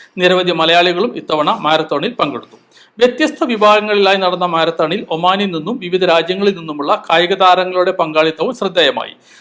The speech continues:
വിവിധ പ്രായക്കാർക്കും ഫിറ്റ്നസ് ലെവലുകളിൽ ഉള്ളവർക്കും പങ്കെടുക്കുവാൻ കഴിയുന്ന തരത്തിലായിരുന്നു മത്സരങ്ങൾ ആസൂത്രണം ചെയ്തത്.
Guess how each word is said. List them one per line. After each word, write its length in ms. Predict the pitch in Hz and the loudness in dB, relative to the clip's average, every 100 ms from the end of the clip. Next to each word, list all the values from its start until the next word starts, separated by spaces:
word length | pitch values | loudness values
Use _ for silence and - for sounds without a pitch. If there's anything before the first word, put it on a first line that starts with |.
| _ | _
വിവിധ 260 | 185 220 247 | -4 2 2
പ്രായക്കാർക്കും 800 | 226 190 190 190 190 - 247 202 | 4 4 4 4 0 0 -4 -6
ഫിറ്റ്നസ് 440 | 220 - 247 247 - 180 | -10 -4 -4 -4 -8 -2
ലെവലുകളിൽ 480 | 175 185 185 180 180 | 0 2 2 0 0
ഉള്ളവർക്കും 480 | 160 165 160 175 165 | 0 0 -2 -6 -6
പങ്കെടുക്കുവാൻ 560 | 170 180 190 190 202 196 | -4 -2 -2 0 -2 0
കഴിയുന്ന 280 | 160 156 160 | 0 0 -2
തരത്തിലായിരുന്നു 760 | 165 156 - 165 147 147 226 - | -2 -4 -2 0 0 -2 -8 -6
മത്സരങ്ങൾ 500 | 160 - 165 151 - 170 | -6 -4 -6 -6 -6 -4
ആസൂത്രണം 540 | 165 185 170 151 226 | -4 -4 -6 -6 -6
ചെയ്തത്. 360 | - 131 113 | -6 -6 -8